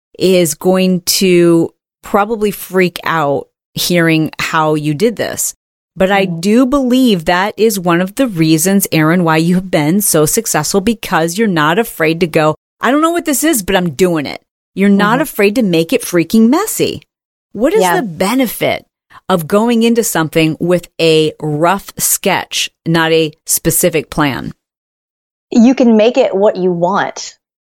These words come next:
Speaker 2: You know, when you have a plan ahead of time, it's planned out and mapped out, and it kind of limits you to be able to take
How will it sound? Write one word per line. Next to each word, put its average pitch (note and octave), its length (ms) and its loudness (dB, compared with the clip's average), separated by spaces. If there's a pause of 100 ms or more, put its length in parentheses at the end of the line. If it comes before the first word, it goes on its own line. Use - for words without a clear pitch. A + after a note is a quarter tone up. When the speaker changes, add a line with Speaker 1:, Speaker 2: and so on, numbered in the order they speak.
Speaker 2:
You G#3 160 4
know, G#3 320 4 (540)
when C#4+ 160 4
you C#4 100 4
have E4 260 -2
a G4+ 100 0
plan G#3 560 0
ahead G3+ 340 -2
of G3 140 2
time, D#3 500 -4 (400)
it's A#3 200 -2 (160)
planned D4 360 0
out B3 220 2
and G3 120 -4
mapped G#3+ 300 -2
out, G#3+ 360 2
and F#3+ 260 -2 (100)
it G3 140 0
kind B3+ 220 -2
of A#3 80 0
limits G3+ 480 0
you F#3+ 120 4
to E3+ 80 2
be F3+ 160 2
able F3+ 280 4
to E3+ 140 -2
take F3+ 320 -2